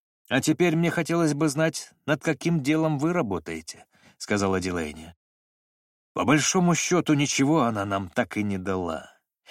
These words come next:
Ни имен, ни каких-то существенных подробностей,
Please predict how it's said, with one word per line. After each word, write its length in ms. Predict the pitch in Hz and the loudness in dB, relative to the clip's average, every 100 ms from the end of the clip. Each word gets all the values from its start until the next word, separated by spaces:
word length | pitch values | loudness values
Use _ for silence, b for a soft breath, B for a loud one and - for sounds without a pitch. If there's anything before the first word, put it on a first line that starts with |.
| B | B
Ни 340 | - 156 160 147 | 0 2 4 2
имен, 520 | 139 127 110 92 82 - | 2 0 -2 -4 -10 -4
ни 160 | 110 | -2
каких-то 400 | 127 135 143 - | 0 0 0 0
существенных 640 | 139 143 - 147 - 135 120 | 0 0 0 0 -2 -2 0
подробностей, 960 | 139 123 117 92 90 82 - 78 73 | 0 2 0 -2 -6 -8 -10 -12 -14